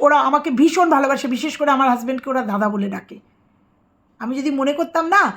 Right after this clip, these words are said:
তোমার কি হয়েছে, যদিও তুমি দুদিনের মাথায় বলে দিয়েছো, এটা একটা ভালো কাজ করেছো, কারণ ভিউয়ার্সদের অপেক্ষা করা আমি কিন্তু মনে কর-, যদি করতাম, আহ, জেনে নিতে পারতাম, বা জেনে নিলেও বলতাম না, বলতাম না। তো যাই হোক, আহ, অনেক কথা বলে ফেললাম,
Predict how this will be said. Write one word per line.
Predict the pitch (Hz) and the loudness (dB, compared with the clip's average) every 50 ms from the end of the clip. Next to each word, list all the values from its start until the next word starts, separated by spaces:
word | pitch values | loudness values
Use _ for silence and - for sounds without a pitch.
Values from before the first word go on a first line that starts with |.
| - - _ _ - - | -10 -20 _ _ -2 0
তোমার | 302 302 330 339 330 | 2 4 4 2 0
কি | 330 330 339 339 | 0 0 2 4
হয়েছে, | 311 320 320 320 320 359 311 254 | 4 4 2 2 0 0 -2 0
যদিও | 233 269 269 349 403 | 0 -2 -2 -2 -4
তুমি | 427 - 415 415 | -2 -4 -6 -4
দুদিনের | 349 311 302 277 311 320 330 330 | -2 -2 -2 0 0 0 0 2
মাথায় | 320 302 285 254 302 330 | 2 2 2 4 2 2
বলে | 285 277 294 320 359 | 2 2 2 2 2
দিয়েছো, | 339 339 302 277 - 330 | 2 0 0 0 -2 -2
এটা | 359 339 320 302 - 320 311 | -2 0 -2 0 0 0 -2
একটা | 302 311 320 | 0 -2 -2
ভালো | 277 226 240 262 294 | 0 0 2 2 2
কাজ | 294 311 277 262 - | 2 2 -2 -2 -2
করেছো, | - 294 285 269 226 320 | -6 -6 -6 -4 -4 -6
কারণ | 311 - 262 269 262 | -6 -4 -4 -2 0
ভিউয়ার্সদের | 220 240 262 262 269 247 240 254 269 269 262 - - - - _ | 2 2 2 2 2 0 0 -2 -2 -2 -2 -8 -14 -20 -4 _
অপেক্ষা | - 262 339 370 370 - 311 | 0 0 0 0 0 0 0
করা | 262 269 262 | 2 2 2
আমি | 254 269 302 294 | 2 0 -2 -6
কিন্তু | 320 302 320 | -6 -6 -4
মনে | 302 302 311 330 | -4 -2 -2 0
কর-, | 320 339 320 311 285 | 0 0 -2 -2 -2
যদি | 254 311 269 330 | -4 -2 -4 -2
করতাম, | - 320 311 311 - 349 370 370 | -2 -2 -4 2 2 2 2 2
আহ, | 370 - - _ _ _ _ _ - 233 240 226 | -4 -12 -20 _ _ _ _ _ -2 -2 0 0
জেনে | 208 294 294 302 302 | 2 0 0 2 0
নিতে | 294 277 240 269 | -2 0 -2 -2
পারতাম, | 233 233 208 - - 202 185 190 - - _ _ _ _ _ _ - | -2 -2 -2 -4 -6 -10 -10 -10 -10 -14 _ _ _ _ _ _ 2
বা | 302 339 | 2 2
জেনে | 339 285 320 311 330 349 | 2 2 0 -2 0 0
নিলেও | 339 349 339 370 392 349 | 0 2 2 2 2 2
বলতাম | 277 294 302 302 302 269 240 220 | 2 2 2 2 2 0 0 0
না, | 202 190 180 185 - _ _ _ _ _ _ _ _ _ _ _ _ _ _ _ 247 | 0 -2 -2 -4 -12 _ _ _ _ _ _ _ _ _ _ _ _ _ _ _ -2
বলতাম | 294 320 320 311 302 285 247 | -2 -2 0 2 0 2 2
না। | 220 202 185 185 - - - _ _ | 0 -2 -4 -6 -10 -20 -20 _ _
তো | - 359 | -4 0
যাই | 277 330 339 349 370 370 | 2 4 4 4 4 4
হোক, | 349 330 339 - - - - _ _ - | 4 2 2 0 -12 -20 -20 _ _ -2
আহ, | - 285 285 269 269 262 254 | 0 2 2 4 2 0 0
অনেক | - 262 285 285 - | 0 -2 -2 0 -2
কথা | 269 - - 247 | -2 -2 -2 -2
বলে | 233 240 254 247 | -2 0 0 0
ফেললাম, | 247 262 247 254 254 262 262 | 0 0 0 0 0 0 -2